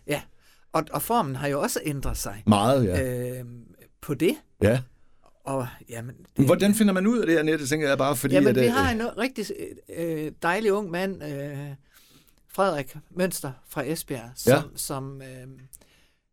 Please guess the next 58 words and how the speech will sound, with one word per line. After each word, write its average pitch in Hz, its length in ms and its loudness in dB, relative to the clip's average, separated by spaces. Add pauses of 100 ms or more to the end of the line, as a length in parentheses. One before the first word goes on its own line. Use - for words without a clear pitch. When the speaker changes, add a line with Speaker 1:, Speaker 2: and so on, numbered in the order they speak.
(120)
Speaker 1:
han 196 180 -2
er 190 100 0
ret 170 160 0
skarp 156 300 -4
på 156 80 -10
det, 156 240 -2
og 147 120 -4
han 196 160 -4
har, 139 420 -4
øh, 139 60 -14 (560)
i 180 60 -6
tidens 185 380 -4
løb, 165 240 0
så 190 140 -6
sender 214 260 -4
han 156 140 -4
af 151 120 -4
og 143 80 -8
til, 156 500 -4
øh, - 160 -10
øh, - 20 -4 (720)
en, 143 160 -8
en, 139 180 -12 (540)
en 139 180 -14
besked 160 340 0
til 147 220 -4
mig. 139 140 -6 (240)
"Annette, 160 300 0
nu 214 100 0
skal 214 180 -2
du 170 60 0
lige, 190 260 0
husk 277 280 0
nu, 208 100 -2
du 160 100 -4
skal 147 180 -4
gøre 147 220 0
det, 147 220 -2
og, 131 100 -8 (220)
og - 80 -2
Speaker 2:
Ja. 92 80 2
Speaker 1:
det, 151 140 0
og 131 100 -4
det, 127 160 -6
og 117 60 -14
det." - 120 -12 (120)
"Ja, 175 100 0
ja, 170 200 0
Frederik, 139 400 -10
det 190 120 -4
gør 147 100 0
jeg." 135 220 -2
Og 131 160 -10 (320)
så - 140 -2
har 196 140 -2
han 147 120 -4
også 156 200 -4
nogle 135 160 -4